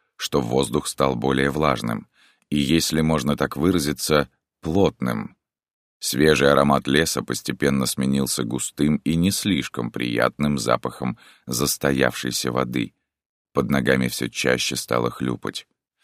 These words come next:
А вскоре нам пришлось совсем остановиться.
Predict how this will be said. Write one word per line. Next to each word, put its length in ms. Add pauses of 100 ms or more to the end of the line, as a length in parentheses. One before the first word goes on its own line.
(200)
А 120
вскоре 380
нам 180
пришлось 480 (160)
совсем 540
остановиться. 720